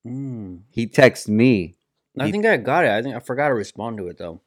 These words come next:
Speaker 2: Yeah. Oh, it could have been in the group text, but he was talking about
Speaker 1: If we ever
Speaker 2: Scary
Speaker 1: been.
Speaker 2: Derry. Yeah, if we ever been.
Speaker 1: I forgot. I just talked to him today, too.
Speaker 2: So, uh, what Scary Derry is, it's a old, um, what is it, Chase Brothers? I think it was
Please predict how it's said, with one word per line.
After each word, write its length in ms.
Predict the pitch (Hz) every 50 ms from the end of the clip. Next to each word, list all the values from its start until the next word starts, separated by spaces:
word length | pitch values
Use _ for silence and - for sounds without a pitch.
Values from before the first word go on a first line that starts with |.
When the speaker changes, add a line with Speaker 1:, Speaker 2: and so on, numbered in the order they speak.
| _ -
Speaker 2:
Yeah. 180 | 104 107 110 - - -
Oh, 120 | 131 139
it 200 | 143 139 131 131
could 120 | - 170 175
have 80 | 170
been 100 | 151 160 147
in 120 | 135 127
the 80 | 120 110
group 260 | 101 110 107 90 -
text, 400 | - 90 71 67 - - - - _ _ _ _ _ -
but 100 | 101 98
he 120 | 101 110
was 120 | 110 101
talking 320 | - - 101 101 95 98 98
about 180 | 98 92 90
Speaker 1:
If 120 | 85 - -
we 100 | 123 120
ever 120 | 98 95 92
Speaker 2:
Scary 100 | 92 92
Speaker 1:
been. 140 | 92 104
Speaker 2:
Derry. 220 | 95 98 95 92 98
Yeah, 240 | 104 107 107 107 107
if 100 | 104 104
we 140 | 120 120 120
ever 180 | 117 101 107 101
been. 480 | 95 90 104 110 117 110 101 92 85 - _ _ _ _ -
Speaker 1:
I 40 | 101
forgot. 380 | - - 104 95 101 104 85
I 40 | 95
just 160 | 101 123 117
talked 220 | - 110 107 113 -
to 60 | 104
him 100 | 95 90 87 87
today, 140 | 90 87
too. 180 | - - - 98 - _ _
Speaker 2:
So, 380 | - - - 123 113 110 113
uh, 340 | - - 107 110 107 101 101
what 200 | 98 101 107 104 -
Scary 400 | - - 127 127 127 123 117 101
Derry 400 | 95 107 110 110 110 104 98 95
is, 180 | 92 85 90
it's 180 | 95 90 - -
a 220 | 98 92 90 - -
old, 400 | 98 104 101 98 98 98 92 - -
um, 360 | - 92 90 87 85 85 82
what 140 | 82 104 107
is 120 | 110 101 80
it, 80 | -
Chase 280 | - - 123 123 123 135
Brothers? 560 | 147 151 156 160 160 185 190 190 - - - _ _ _ _ _ _ _ _ _ _ _ -
I 80 | - 95
think 240 | - 117 113 104
it 40 | 110
was 520 | 98 98 98 92 90 85 - - - -